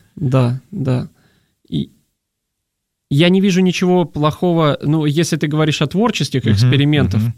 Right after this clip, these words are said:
Speaker 1: э, экспериментах такого рода, я не вижу в них ничего плохого, если они, конечно, не выходят за какие-то, э, рамки, э, разумного.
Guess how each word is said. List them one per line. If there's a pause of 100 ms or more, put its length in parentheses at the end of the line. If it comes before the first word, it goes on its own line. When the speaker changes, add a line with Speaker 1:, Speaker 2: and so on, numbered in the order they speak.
(100)
Speaker 1:
э,
экспериментах
такого
рода,
я
не
вижу
в
них
ничего
плохого,
если
они, (140)
конечно,
не
выходят
за
какие-то, (480)
э,
рамки, (320)
э,
разумного.